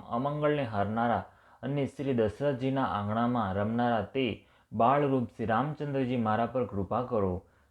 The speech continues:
ત્રિપુરાસુરનો વધ કરનાર શિવજી, શ્રી રામજીને પ્રણામ કરીને આનંદથી ભરપૂર અમૃત સમાન વાણી બોલ્યા, હે ગિરિરાજ કુમારી પાર્વતી, તમે ધન્ય છો, ધન્ય છો. તમારા જેવું કોઈ ઉપકારી નથી.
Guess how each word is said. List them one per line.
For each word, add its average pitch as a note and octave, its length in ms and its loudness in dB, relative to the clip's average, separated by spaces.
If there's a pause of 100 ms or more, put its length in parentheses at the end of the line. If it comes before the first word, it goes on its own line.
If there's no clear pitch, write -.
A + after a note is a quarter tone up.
ત્રિપુરાસુરનો D3 1000 0
વધ A#2+ 300 4
કરનાર A#2+ 460 2
શિવજી, B2+ 540 0 (640)
શ્રી C3 120 0
રામજીને C#3 1000 0 (140)
પ્રણામ A#2 420 2
કરીને B2+ 420 2 (160)
આનંદથી C3+ 560 -2
ભરપૂર A2 580 0
અમૃત C#3 480 -2
સમાન C3 320 -2
વાણી A2 320 2
બોલ્યા, G#2 400 2
હે D3+ 160 -2
ગિરિરાજ A2+ 560 0
કુમારી F#2+ 480 -4
પાર્વતી, F#2+ 480 -2
તમે C#3 320 -6
ધન્ય A2 400 -2
છો, G2+ 240 -8
ધન્ય B2 340 -4
છો. F#2 220 -8 (420)
તમારા D3 460 0
જેવું D3+ 280 0
કોઈ D#3 260 0
ઉપકારી A2+ 520 0
નથી. A2+ 440 -2